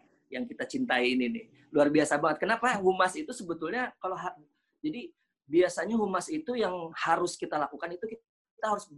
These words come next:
apa namanya, ber-, bereaksi secara intelektual gitu, bukan secara verbal. Nah, itu yang dilakukan Mbak Lola tadi sama Mbak Cynthia. Mbak Cynthia suruh listening, Mbak Lola bilang, "Enggak, masuk, apa yang namanya kritik itu enggak selamanya buruk memang."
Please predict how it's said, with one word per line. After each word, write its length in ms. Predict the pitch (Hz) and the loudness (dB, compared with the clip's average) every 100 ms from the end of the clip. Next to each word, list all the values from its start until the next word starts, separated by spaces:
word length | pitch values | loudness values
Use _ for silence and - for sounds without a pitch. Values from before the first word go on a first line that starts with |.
| - _ | -20 _
apa 240 | 139 143 196 | -4 -2 -2
namanya, 400 | 190 170 175 196 147 | -4 -6 -6 -6 -2
ber-, 160 | 165 - - _ | -2 -2 -10 _
bereaksi 560 | 151 160 147 135 - | -2 0 0 0 -6
secara 320 | - - 165 | -8 -2 -2
intelektual 720 | 160 156 147 - 202 190 147 127 | -2 -4 -4 -2 4 6 6 2
gitu, 160 | 120 | -6
bukan 320 | 117 135 175 | -8 -6 -6
secara 320 | 180 - 147 143 | -8 -6 -4 -4
verbal. 480 | - 160 143 120 - _ _ _ _ - - | -6 -4 0 0 -2 _ _ _ _ -20 -10
Nah, 160 | 143 | -6
itu 160 | 156 220 | 0 0
yang 60 | 185 | 2
dilakukan 400 | 170 170 165 160 | 0 -2 -4 0
Mbak 120 | 139 | 0
Lola 240 | 143 143 131 | 0 0 0
tadi 240 | 156 160 | 0 0
sama 240 | 180 147 139 | -2 -4 -2
Mbak 120 | 135 123 | -2 -2
Cynthia. 320 | 135 127 160 | -4 -2 -2
Mbak 160 | 135 123 | -2 -4
Cynthia 240 | 131 135 | -4 -4
suruh 240 | 151 135 127 | -4 -4 -4
listening, 480 | 123 - 143 139 | -6 -8 -10 -6
Mbak 100 | 120 117 | -4 -2
Lola 160 | 135 151 - | -2 -2 -4
bilang, 380 | 139 131 143 147 | -6 0 0 -2
"Enggak, 240 | 226 254 - _ _ _ _ - | -4 -4 -6 _ _ _ _ -2
masuk, 320 | 170 185 220 - | 0 0 -2 2
apa 240 | 165 220 | 2 4
yang 160 | 240 208 | 2 2
namanya 180 | 185 185 | 2 2
kritik 260 | 175 175 - | 0 -2 -2
itu 160 | 185 190 | 0 2
enggak 160 | 262 - | 2 2
selamanya 400 | 147 143 139 135 | 2 2 2 2
buruk 320 | 147 226 - | 2 2 2
memang." 320 | 143 123 113 | 0 0 -2